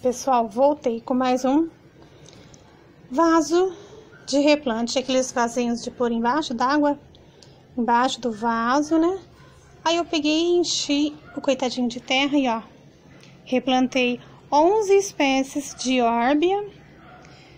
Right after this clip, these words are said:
Tem uma, é,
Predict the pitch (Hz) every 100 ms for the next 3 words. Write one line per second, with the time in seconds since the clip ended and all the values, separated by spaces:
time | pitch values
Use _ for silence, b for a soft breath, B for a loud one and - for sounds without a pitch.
0 | B - - - 269 262 254 254 247 254
1 | 269 269 B B B - - - - -
2 | - - - - - - - - - -
3 | - 269 262 262 262 254 262